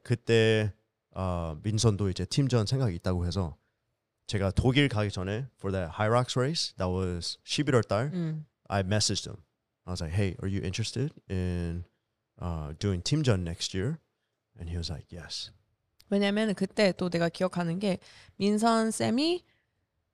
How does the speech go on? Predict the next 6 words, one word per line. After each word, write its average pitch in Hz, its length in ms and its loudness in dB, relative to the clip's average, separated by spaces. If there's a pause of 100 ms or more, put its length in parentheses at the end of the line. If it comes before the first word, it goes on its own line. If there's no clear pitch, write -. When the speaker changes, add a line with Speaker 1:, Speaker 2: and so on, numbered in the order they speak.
(120)
Speaker 2:
그 190 180 2
이제 180 180 2
개인전을 202 720 4
해보고 226 380 2
나서 160 440 0 (920)
이제 165 420 4